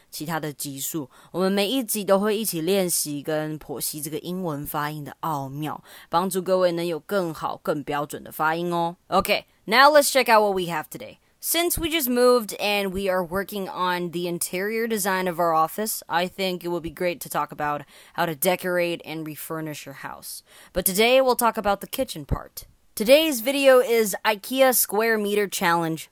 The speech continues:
Part three, Clutter-Free Maxed Mini Kitchen. So if you follow me on Instagram, then you know I really love to cook. I now prepare lunch by myself every day so that I can save money and so that I don't have to walk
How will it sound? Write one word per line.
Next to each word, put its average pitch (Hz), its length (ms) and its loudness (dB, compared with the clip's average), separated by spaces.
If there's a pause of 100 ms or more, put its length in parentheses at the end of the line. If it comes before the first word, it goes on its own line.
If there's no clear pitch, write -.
Part 160 280 2
three, - 280 -18 (100)
Clutter-Free 254 800 0
Maxed 196 580 -2
Mini 165 320 -6
Kitchen. - 360 -16 (360)
So - 120 -4
if 233 120 4
you 269 100 -4
follow 294 300 6
me 302 140 0
on 254 80 4
Instagram, 220 680 0
then 202 180 0
you 190 120 -4
know 185 440 0
I 160 200 -4 (120)
really 170 360 -4
love 156 320 -4
to - 80 -16
cook. - 380 -14 (300)
I 196 120 0
now 240 180 2
prepare 240 360 2
lunch 208 300 2
by 190 180 2
myself 175 640 -2 (100)
every 180 260 -2
day 165 340 -2
so 151 440 -6
that 147 180 -6
I 143 80 -8
can 147 200 -12
save 202 340 -4
money 226 440 -4
and 240 280 2
so 233 160 2
that 208 160 4
I 196 80 4
don't 190 240 0
have 180 160 0
to 185 100 -6
walk 175 380 2